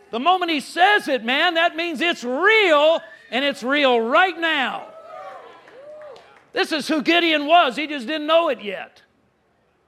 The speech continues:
He was still buying into the fear and all the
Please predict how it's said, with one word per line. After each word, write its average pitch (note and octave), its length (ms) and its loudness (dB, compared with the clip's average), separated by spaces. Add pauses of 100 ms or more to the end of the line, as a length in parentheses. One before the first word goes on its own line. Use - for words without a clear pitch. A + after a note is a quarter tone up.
(1600)
He A3 120 -8
was B3 160 -4
still B3+ 200 2
buying A#3+ 360 2
into A#3+ 240 -4
the A3 100 0
fear A3+ 460 0
and F#3 100 -4
all A3+ 260 4
the A3 220 -2